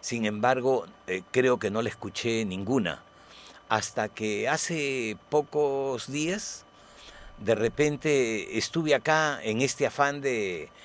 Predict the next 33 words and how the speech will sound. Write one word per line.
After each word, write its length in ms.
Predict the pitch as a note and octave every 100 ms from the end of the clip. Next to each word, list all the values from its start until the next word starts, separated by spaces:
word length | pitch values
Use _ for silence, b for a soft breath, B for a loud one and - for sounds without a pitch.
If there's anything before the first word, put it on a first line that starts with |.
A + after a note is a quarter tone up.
| B B
de 160 | F#2+ G#2+
esperar 500 | - G#2+ G#2+ D#3+ C#3
a 80 |
ver 160 | A2+ C3
qué 140 | -
solución 520 | C3 B2 G#2+ - C3+ C3
encontrábamos 720 | A2+ G#2 G2+ B2+ C3+ B2 G#2+
para 180 | G#2 F#2
transmitir 340 | G#2 G#2+ D#3
y 40 |
me 120 | D#3+ A#2+
puse 260 | F3 -
a 40 | F#3
meditar 460 | A#2+ G#2 F#2 C#3+
música, 600 | C#3 D#3 C#3 A2 E2+ D#2
un 160 | G#2 C3+
poco 280 | - D3 C#3
a 20 |
escoger 480 | - A2 - C3 B2+
música 560 | C3 C#3+ - D#3 F#3 F#3 B B B B B B
y 120 | - A#2
a 80 |
escucharla 840 | A2 - B2+ A2+ F3+ F3 B2 F#2+ F#2+
tal 260 | - G#2+
vez 140 | A2 C3+
por 300 | - B2 F#2+
primera 460 | A2 G#2 A#2+ A#2+
vez, 200 | A#2 A2+
y 80 | G#2+
sucedió 480 | - A#2 A2 A#2 G3+
con 220 | D#3+ B2+
esta 200 | A#2+ B2+
canción. 600 | - F#2+ E2+ - F2+ E2